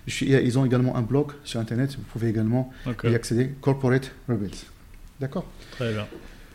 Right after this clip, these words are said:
Speaker 1: Le second, Measure What, What Matters. Donc,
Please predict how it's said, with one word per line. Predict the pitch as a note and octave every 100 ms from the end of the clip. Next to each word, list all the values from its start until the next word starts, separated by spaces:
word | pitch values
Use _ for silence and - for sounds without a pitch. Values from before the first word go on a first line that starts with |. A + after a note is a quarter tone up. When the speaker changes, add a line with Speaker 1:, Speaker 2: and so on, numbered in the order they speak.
| - - -
Speaker 1:
Le |
second, | D#3 E3 D3+ F#3+ G3 - - - - - - - - - - - - -
Measure | C#3 D3+ D#3 D#3+ -
What, | C#3+ D3+ -
What | C#3 C#3
Matters. | C#3 C3+ G2+ - - -
Donc, | B2